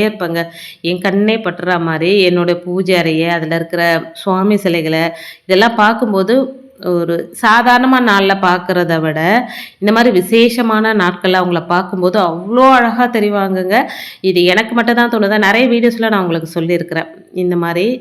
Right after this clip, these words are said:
அஹ், பஞ்சமி அன்னைக்கு வராகி அன்னையை பார்க்கும்போது அவ்வளோ அழகா இருப்பாங்க. வெள்ளிக்கிழமையில மகாலட்சுமி தாயாரை பார்க்கும்போது, அஹ், மத்த நாள்ல இருக்கிறத விட ரொம்ப ந-, எனக்கு அந்த மாதிரி நானே இமேஜின் பண்ணிக்கிறேன்னா எனக்கு தெரியல.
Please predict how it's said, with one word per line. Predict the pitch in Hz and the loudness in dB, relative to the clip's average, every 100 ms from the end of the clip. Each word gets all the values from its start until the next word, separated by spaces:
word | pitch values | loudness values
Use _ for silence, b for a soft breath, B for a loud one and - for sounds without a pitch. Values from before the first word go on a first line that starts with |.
| B B B | B B B
அஹ், | 175 165 | -4 -2
பஞ்சமி | 180 208 226 226 | 0 2 2 2
அன்னைக்கு | 196 190 196 | 2 2 0
வராகி | 170 175 180 185 | 0 0 0 -2
அன்னையை | 175 165 | -2 -4
பார்க்கும்போது | 160 175 180 | -6 -4 -2
அவ்வளோ | 165 160 185 196 | -2 0 2 2
அழகா | 196 180 175 | 2 2 0
இருப்பாங்க. | 170 175 165 156 156 - | -2 -2 -6 -6 -8 -6
வெள்ளிக்கிழமையில | 185 208 226 220 185 190 | -2 0 0 0 0 0
மகாலட்சுமி | 175 180 190 190 - 185 | 0 0 0 -2 -6 -6
தாயாரை | 185 170 170 170 | -2 -2 -2 -4
பார்க்கும்போது, | 170 170 175 175 240 277 B B B - | -8 -8 -6 -2 -2 -2 B B B -8
அஹ், | 165 160 | -4 -2
மத்த | 165 - 226 | -2 -2 0
நாள்ல | 220 240 | 2 2
இருக்கிறத | 208 226 214 202 | 0 -2 -2 -2
விட | 208 226 | 0 -2
ரொம்ப | 214 233 233 180 | -2 -4 -4 -4
ந-, | 190 196 175 185 | -4 -4 -4 0
எனக்கு | 220 269 269 | 2 2 2
அந்த | 240 | 2
மாதிரி | 247 262 277 | 4 4 4
நானே | 233 220 233 254 | 4 4 4 2
இமேஜின் | 220 202 208 220 208 | 2 2 0 -2 -2
பண்ணிக்கிறேன்னா | 185 185 185 180 185 | -2 -4 -4 -4 -2
எனக்கு | 175 165 165 | -4 -6 -6
தெரியல. | 165 175 180 | -4 -2 -2